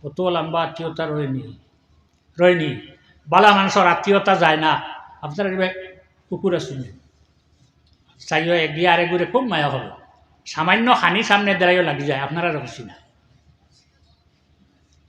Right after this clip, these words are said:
খানি দেখার লগে লগে দটায় আমরা ইলা না, আমরা মানুষ তো নাই। ওয়াফা উল ওয়াফা বি আখবারি দারিল মুস্তাফা কিতাবের মধ্যে আল্লামা সমহুদি রহমতুল্লাহ আলাইহি আনয়ন সিল সিননি।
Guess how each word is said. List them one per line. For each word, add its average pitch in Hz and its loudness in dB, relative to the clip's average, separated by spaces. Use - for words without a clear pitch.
খানি 170 -4
দেখার 202 6
লগে 214 6
লগে 233 8
দটায় 185 6
আমরা 196 6
ইলা 202 8
না, 190 6
আমরা 196 6
মানুষ 196 2
তো 226 6
নাই। 180 2
ওয়াফা 208 8
উল 220 4
ওয়াফা 214 6
বি 220 2
আখবারি 226 6
দারিল 202 6
মুস্তাফা 220 4
কিতাবের 214 6
মধ্যে 185 0
আল্লামা 170 2
সমহুদি 170 -2
রহমতুল্লাহ 180 2
আলাইহি 165 -2
আনয়ন 147 -2
সিল 220 2
সিননি। 190 2